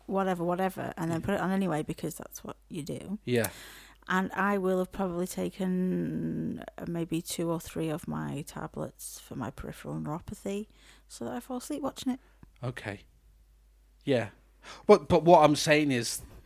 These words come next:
Speaker 2: so I, I know you don't like this because of the scores, but in terms of other films, is there other films that are worse than this that you've seen?
Speaker 1: Oh, yeah.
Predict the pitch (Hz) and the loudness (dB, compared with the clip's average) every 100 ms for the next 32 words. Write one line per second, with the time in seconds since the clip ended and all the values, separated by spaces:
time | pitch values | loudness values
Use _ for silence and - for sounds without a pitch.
0 | - - - - - - - - 143 - | -20 -20 -20 -20 -20 -8 -8 -8 -10 4
1 | 156 151 156 151 175 180 147 143 131 113 | 4 8 8 10 12 10 8 6 6 2
2 | 104 151 135 - - 113 95 101 - 123 | 4 4 4 0 -10 -12 -10 -12 -6 0
3 | 139 120 - - - - - - 123 - | 2 2 -2 -14 -20 -20 -6 4 4 4
4 | - _ _ _ - _ _ - _ 143 | -10 _ _ _ -20 _ _ -20 _ 2
5 | 135 131 127 123 127 - 180 156 147 139 | 4 4 4 0 -2 2 4 6 6 4
6 | - - 165 160 170 143 117 104 - - | 2 4 6 6 2 2 2 0 -6 0
7 | 147 139 - 135 - 165 175 - 165 151 | 0 0 2 2 4 4 4 6 8 8
8 | 135 135 127 123 143 151 160 - 175 170 | 6 2 2 6 10 12 10 2 0 0
9 | - 156 165 165 185 196 190 - 240 254 | -2 -6 -6 0 2 0 -2 -2 0 4
10 | 214 214 254 | 4 4 2